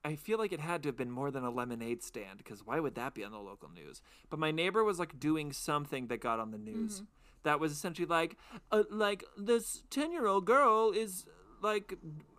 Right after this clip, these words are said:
Speaker 1: earning money. Isn't that impressive? Um, and I was also ten years old. So they were coming out to interview her, and of course, we were all starstruck
Speaker 2: Oh,
Speaker 1: that the local news was coming.
Speaker 2: for sure.
Speaker 1: So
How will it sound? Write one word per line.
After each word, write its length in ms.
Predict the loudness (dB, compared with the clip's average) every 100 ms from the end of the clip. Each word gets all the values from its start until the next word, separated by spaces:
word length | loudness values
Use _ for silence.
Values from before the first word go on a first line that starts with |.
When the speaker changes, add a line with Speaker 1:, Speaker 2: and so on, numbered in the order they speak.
| -2
Speaker 1:
earning 340 | 0 2 0
money. 360 | 2 2 2 4
Isn't 220 | 2 2
that 120 | -2
impressive? 560 | -2 -2 -2 -2 -6 -8 -12 _ _ _ _
Um, 320 | 2 4 4 0
and 140 | 0
I 100 | 2
was 140 | 2 2
also 220 | 0 -4
ten 200 | -6 -4
years 160 | -4 -4
old. 240 | -6 -8 -16 _ _ _
So 440 | 0 4 6 6 0
they 260 | 0 4 4
were 140 | 2
coming 360 | 0 -2 -2 0
out 260 | 0 0 -6
to 400 | -4 -2 -4 -10 _ _
interview 460 | -2 -2 -2 0 0
her, 240 | 0 0 -2
and 180 | -4
of 120 | -8 -6
course, 400 | 0 2 0 -4
we 320 | -4 -2 0 2
were 240 | 2 4
all 320 | 4 2 0
starstruck 1300 | -6 -10 -8 2 6 8 8 6 0 -8 -6 -2 0 0
Speaker 2:
Oh, 80 | -2
Speaker 1:
that 120 | -2
the 60 |
local 240 | -6 -4 -6
news 200 | -6 -8
was 120 | -6
coming. 200 | -4 -2
Speaker 2:
for 120 | -4
sure. 760 | -4 -8 -4 0 0 0 -4 -10 -12
Speaker 1:
So 340 | 2 2